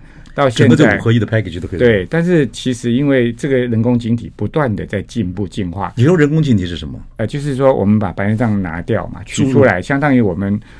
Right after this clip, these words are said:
Speaker 1: 取出一个照相机里头的变焦镜头。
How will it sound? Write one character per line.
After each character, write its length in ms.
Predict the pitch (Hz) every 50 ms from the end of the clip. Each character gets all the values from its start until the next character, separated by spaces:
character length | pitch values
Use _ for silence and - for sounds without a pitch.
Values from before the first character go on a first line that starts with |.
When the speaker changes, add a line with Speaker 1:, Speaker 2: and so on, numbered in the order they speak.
| - -
Speaker 1:
取 180 | - - - 101
出 240 | - - 127 120 120
一 100 | 120 113
个 360 | 101 110 107 98 98 95 98 - - - -
照 220 | - - 139 123
相 180 | 107 117 120 117
机 140 | 110 117 113
里 140 | 98 87 82
头 120 | - 87
的 80 | 85 82
变 240 | 82 - 120 104
焦 200 | 92 - 101 98
镜 200 | 92 - 101 92
头。 240 | 80 - 87 - -